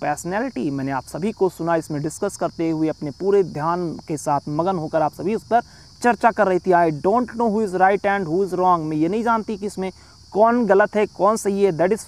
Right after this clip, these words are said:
for you to settle, इसे आप ही को तय करना है। But I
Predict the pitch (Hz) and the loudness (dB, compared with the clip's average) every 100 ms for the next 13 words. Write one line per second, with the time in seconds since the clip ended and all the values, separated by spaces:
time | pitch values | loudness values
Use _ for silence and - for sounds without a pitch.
0 | 175 180 165 170 196 - 185 190 202 185 | 2 2 4 0 0 0 -2 -2 0 0
1 | 139 - - - 202 202 247 - 160 165 | 0 -6 -20 -6 -4 0 0 2 2 2
2 | 196 214 - 208 - 185 175 165 160 156 | 0 -4 0 0 2 2 2 2 0 0
3 | 143 156 147 | 0 0 0